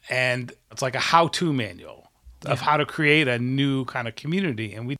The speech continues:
Speaker 1: don't think about that enough. And so, like, old-fashioned church with old-fashioned potlucks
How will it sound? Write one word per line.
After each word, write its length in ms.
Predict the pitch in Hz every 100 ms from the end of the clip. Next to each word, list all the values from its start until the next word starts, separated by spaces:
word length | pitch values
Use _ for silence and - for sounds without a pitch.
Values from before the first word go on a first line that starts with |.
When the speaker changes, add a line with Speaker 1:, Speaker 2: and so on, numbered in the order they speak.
| 147
Speaker 1:
don't 200 | 180 160
think 160 | 180
about 220 | 143 127 107
that 120 | 107
enough. 380 | 101 87 - - -
And 100 | 113
so, 100 | 160
like, 240 | 139 139 -
old-fashioned 1040 | 175 175 151 151 143 135 135 117 117 113 -
church 580 | - 185 135 - - - - - - _ -
with 120 | 131 -
old-fashioned 760 | 165 160 147 131 - 127 110
potlucks 720 | - - 127 113 104 - -